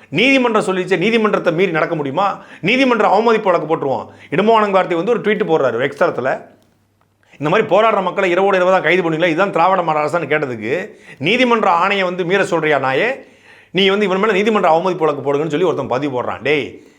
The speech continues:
நீ சோத்தை திங்கிறியா, சோத்தை விட்டு வேற எதையும் திங்கிறியாடா? போராடுற மக்களுக்கு எது களம்? அவன் எங்க வேலை பார்க்கணும் அங்கதானே போராடுவான்.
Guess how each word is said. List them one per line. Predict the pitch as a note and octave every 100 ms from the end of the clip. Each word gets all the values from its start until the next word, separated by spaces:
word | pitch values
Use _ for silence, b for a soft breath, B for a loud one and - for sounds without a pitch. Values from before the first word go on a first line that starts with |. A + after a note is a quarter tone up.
| B
நீ | B
சோத்தை | B2 F3+ G#3+ A3
திங்கிறியா, | F3 E3+ A3+
சோத்தை | F3+ G#3 G#3
விட்டு | F#3+ D#3+
வேற | E3+
எதையும் | G#3 G3 D#3+
திங்கிறியாடா? | D3 B2+ A#2+ - - - b b b b b
போராடுற | E3+ A#3+ D4 D4 C#4+ C4
மக்களுக்கு | A3+ G#3 A#3 B3 B3
எது | G3 A#3+ A3
களம்? | - A3 D4 A#3+ - B -
அவன் | D3+ F#3
எங்க | G3 C4+
வேலை | G#3+ G#3+ C#4
பார்க்கணும் | C4+ B3+ A3+
அங்கதானே | G#3 A#3+ A#3+
போராடுவான். | F#3+ F#3 F3 G#3 G3+